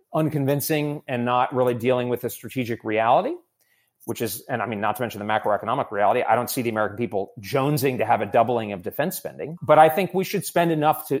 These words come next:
to make sure that we can get this problem right, but we should spend as hum-, as little as humanly possible.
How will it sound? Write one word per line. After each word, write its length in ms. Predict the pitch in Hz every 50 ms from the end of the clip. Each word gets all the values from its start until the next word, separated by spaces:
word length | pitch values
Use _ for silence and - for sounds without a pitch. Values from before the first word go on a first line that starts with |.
| - -
to 100 | - 135
make 220 | 127 131 135 117
sure 180 | - - 160 151
that 140 | 139 143 123
we 100 | 123 113
can 160 | - 120 117
get 180 | 101 123 - -
this 140 | 127 -
problem 420 | - - - 123 117 110 110 101 117
right, 160 | 160 185 170
but 100 | 180 147
we 100 | 139 135
should 180 | - - 147 -
spend 280 | - - 156 151 - -
as 180 | - 131 - - - - -
hum-, 260 | 196 202 196 196 - -
as 140 | 143 123 135
little 340 | 139 156 202 196 190 170 -
as 120 | - -
humanly 340 | - - 175 170 151 143 139
possible. 540 | 131 - - 226 285 - - 185 - -